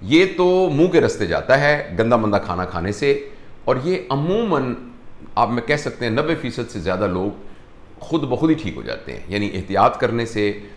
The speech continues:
खाने के अंदर प्रोटीन कम करने से, पानी बहुत ज़्यादा पीने से, जूसेस ज़्यादा पीने से, आराम करने से, रेस्ट करने से, ये खुद ब खुद ही ठीक हो जाता है नाइंटी नाइन परसेंट of the time। असल मसला हेपेटाइटिस बी और सी का है, जिसके बारे में आप लोगों ने बहुत सुना होगा कि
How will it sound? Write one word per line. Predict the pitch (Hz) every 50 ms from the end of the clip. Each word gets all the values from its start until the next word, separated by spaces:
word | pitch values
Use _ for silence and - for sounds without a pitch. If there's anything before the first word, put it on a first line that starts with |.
| - - -
खाने | - 101 101 104 110 107
के | 104 101
अंदर | 95 95 92 101 95
प्रोटीन | 101 101 92 92 87 - 107 110 113 113
कम | 107 117 123 127
करने | - - 98 104 104 101
से, | 104 - 101 98 92 85 - -
पानी | 92 90 98 101
बहुत | 95 90 110 127
ज़्यादा | 104 107 104 104
पीने | 98 - 95 95 98 95
से, | 95 - 98 92
जूसेस | 82 73 101 117 113 - 117
ज़्यादा | 95 101 95 95 95
पीने | - - 92 92 98 95
से, | - 98 92 87 - - - - - - -
आराम | - 101 107 120 127 123
करने | - 104 - 101 101
से, | 98 - 104 85
रेस्ट | 78 101 123 - - -
करने | - 101 87 92 92
से, | 90 - 95 98 - - - - - - -
ये | 95 123 143 - - -
खुद | - - - 156 143
ब | 131 117 110
खुद | - - 156 156
ही | 127 120 180 208
ठीक | - - 320 -
हो | - 90
जाता | 73 78 - - 92 87
है | 87 104 113 -
नाइंटी | 90 95 98 101 98 104
नाइन | 87 85 87 90
परसेंट | 85 78 69 - - 64 50
of | -
the | - - -
time। | - - - - - - - - - - - -
असल | 165 165 233 220 185
मसला | 156 135 - 147 143
हेपेटाइटिस | 127 110 92 - 107 104 107 107 127 107 92 76
बी | 71 82 110 120 131
और | 123 110 95
सी | - - 104 92
का | 71 - 65
है, | 50 - - - - - - - -
जिसके | 107 113 - - 117
बारे | 98 95 95 101
में | 104 107 101
आप | 92 90 85
लोगों | 87 87 85 87
ने | 85 80
बहुत | 73 95 117 156 156 -
सुना | - 127 123
होगा | 117 113 110 104 104 104 101 104 - - - - - -
कि | -